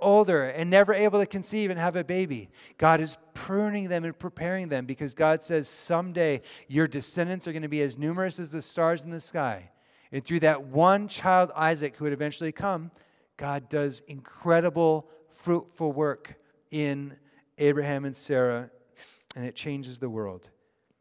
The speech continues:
The pruning process oftentimes feels unfruitful. So maybe God's pruning you, and you're like, "This is a waste of time. I'm not doing anything. I'm not accomplishing anything"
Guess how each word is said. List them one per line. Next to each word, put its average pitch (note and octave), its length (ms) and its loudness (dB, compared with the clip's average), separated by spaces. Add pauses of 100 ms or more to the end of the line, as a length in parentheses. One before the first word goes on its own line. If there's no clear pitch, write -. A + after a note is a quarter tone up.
(800)
The F#3 100 4
pruning C4+ 480 2
process A3+ 520 4
oftentimes G3 680 0
feels G3+ 360 0 (140)
unfruitful. E3 680 -2 (880)
So F#3+ 200 4
maybe A3+ 320 4
God's A3 240 6
pruning A3+ 440 -2
you, C#3 360 -6 (720)
and F#3+ 100 -2
you're A3 120 6
like, G#3 220 6
"This C4 180 -2
is F#3 100 -4
a D#3 60 2
waste D3+ 260 2
of G3 80 -6
time. G#3 380 2
I'm D#3+ 80 -2
not G3+ 260 2
doing C4 240 0
anything. C#3+ 320 -4
I'm C3+ 80 -4
not A3+ 180 4
accomplishing A3+ 720 0
anything" C3 420 -8